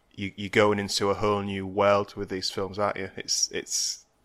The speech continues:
it's, it's m-, mad. It's, um, very charming. Um, but I think it, it takes a while to immerse yourself in that, I think. So I think stopping a film halfway through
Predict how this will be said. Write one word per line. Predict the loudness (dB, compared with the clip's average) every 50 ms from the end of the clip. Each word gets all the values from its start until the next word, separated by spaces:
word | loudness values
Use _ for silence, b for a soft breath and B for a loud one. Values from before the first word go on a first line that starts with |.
| _ _ -18
it's, | -18 -16 -18 -18 -16 -10 -10
it's | -8 -8 -6 -6 -6
m-, | -8 -8 -10 _ _ _ -8
mad. | -4 0 2 2 2 0 -2 -10 -20 _ _ b b b b b b b b b b _ _
It's, | -14 -12 -10 -8 -6 -4 -2 -2
um, | -2 -2 -2 -2 -4 -6 -8 -10 -12 -14 -18 _ _ _ _ _ _ _ _
very | 0 2 2 2 2
charming. | 0 -2 2 4 6 6 6 4 2 0 -4 -6 -8 -12 _ _ _ b b b b b b b b b b b b b _ _ -6
Um, | -4 -2 -2 -2 -2 -4 -6 -8 -12 -16 _ _ _ _ _ _ _ _ _ -2
but | 0 2 2
I | 2
think | 0 -2 -4 -2 -2
it, | -4 -4 -4 -8 -12 _
it | -10 -8 -6
takes | 0 0 0 0 0 -2
a | -4
while | 0 2 6 6 8 8 6 4 0 -4 -8 _ _ _ _ _ _ _ _ _ -6 -4
to | -2 -2 -2 -2 -4
immerse | -6 -4 -2 -2 -2 -2 -2 -4
yourself | -6 -4 -2 0 -2 -2 -4 -8 -12 -10
in | -8 -2 -2
that, | -2 -2 -2 -4
I | -10 -8
think. | -4 -4 -4 -4 -6 -8
So | -4 -2 -2 0
I |
think | 0 -2 -6 -4
stopping | -4 0 0 0 0 0 -2 -2
a | -4 -6
film | -4 -2 0 0 0 -2 -4 -10 _ _ _ _ _ _ _ _ _ _ _ _ _
halfway | 2 2 2 2 2 -2 -4 -4 -6
through | -8 -8 -4 -2 -2 -2 -2 -6